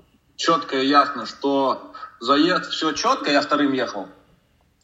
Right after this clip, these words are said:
А, или наоборот, первым. А, типа я первым проехал, а, он был там дав-, далеко, хреново.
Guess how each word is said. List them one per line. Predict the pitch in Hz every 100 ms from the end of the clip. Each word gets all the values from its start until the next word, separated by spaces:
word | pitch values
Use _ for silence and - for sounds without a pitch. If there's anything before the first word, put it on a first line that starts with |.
| _ _ _ _ _
А, | 110 120 120 117 113 113 107
или | 117
наоборот, | 117 113 156 180 -
первым. | 147 131 117 - -
А, | 160 151 - -
типа | - 247
я | 190
первым | - 220 190
проехал, | 180 196 190 - 175 - - _ _ _ _
а, | - 131
он | - 196 208 175
был | 170
там | 147 147 147
дав-, | 165 214 226
далеко, | 285 170 214 277 269
хреново. | - 175 220 262 190 -